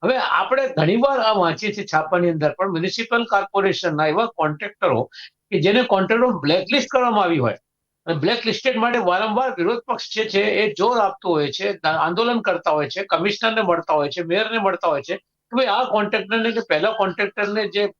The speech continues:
ધારાધોરણ પ્રમાણે કામ નથી કરતા, બ્લેકલિસ્ટેડ કરો. બ્લેકલિસ્ટેડ જો કરી પણ દે તો પણ એમને જે છે ભાજપના મળતિયાઓ જે છે એ ઉત્તર પ્રદેશ ને પછી ખા-, ઝારખંડ ને સ-, આ, આપણે ઉત્તરાખંડમાં કામ આપી દે છે.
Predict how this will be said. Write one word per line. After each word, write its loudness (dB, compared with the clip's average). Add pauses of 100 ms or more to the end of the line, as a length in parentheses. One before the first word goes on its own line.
ધારાધોરણ 2
પ્રમાણે 0
કામ 0
નથી -4
કરતા, -2
બ્લેકલિસ્ટેડ -4
કરો. 0 (600)
બ્લેકલિસ્ટેડ 0
જો 2
કરી 2
પણ 0
દે 0
તો -2
પણ 2
એમને 0
જે 0
છે -4 (340)
ભાજપના 0
મળતિયાઓ 0
જે 0
છે -2
એ 0
ઉત્તર -2
પ્રદેશ -2
ને -4
પછી -2
ખા-, 0
ઝારખંડ 0
ને 0
સ-, -6
આ, 2
આપણે 0
ઉત્તરાખંડમાં 0
કામ 0
આપી -2
દે 0
છે. -14